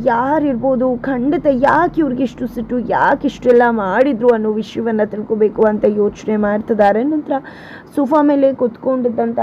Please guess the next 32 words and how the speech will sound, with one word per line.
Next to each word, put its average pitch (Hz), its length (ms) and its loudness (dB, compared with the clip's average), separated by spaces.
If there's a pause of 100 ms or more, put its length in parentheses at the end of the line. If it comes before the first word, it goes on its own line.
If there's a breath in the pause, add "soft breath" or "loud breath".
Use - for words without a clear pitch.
(140)
ಕಾರಣ 226 220 0
ಒಂದು 226 220 -4
ಫೋಟೋನ 247 580 -4
ಅಬ್ಸರ್ವ್ 208 340 -2
ಮಾಡ್ತಿರ್ತಾರೆ. 214 760 -2
ಸಾಹಿತ್ಯ 262 420 -2
ಅಲ್ಲಿಗೆ 285 220 2
ಬಂದಿದೆ, 254 340 -2
"ಏನ್ 262 300 -2
ನೋಡ್ತಿದ್ರ 247 480 2 (100)
ಕಾರಣ 202 300 -6
ಅವ್ರೆ? 214 380 -2
ಯಾರ್ದದು 277 520 0
ಫೋಟೋ?" 240 380 -2
ಅಂದಾಗ, 233 340 0 (400 loud breath)
"ಇದು 254 200 0
ಪ್ರಸನ್ನ 254 560 0
ಮಾವಂದು 226 500 0
ಚಿಕ್ಕದ್ರಲ್ಲ 226 600 -2
ಫೋಟೋ, 196 400 -4
ಆ 233 280 4
ಒಂದು 294 260 -6
ಫೋಟೋ 262 380 -2
ಪಕ್ಕ 233 360 -2 (720 loud breath)
ಇನ್ನೊಬ್ರಿದ್ದಾರೆ, 254 760 0
ಅವ್ರು 202 260 0
ಯಾರು 254 360 0
ಅನ್ನೋದು 254 320 2
ಗೊತ್ತಾಗ್ತಿಲ್ಲ, 208 600 -4
ಅವ್ರು 226 160 2
ಯಾರು 233 380 0
ಅನ್ನೋದನ್ನ 233 360 0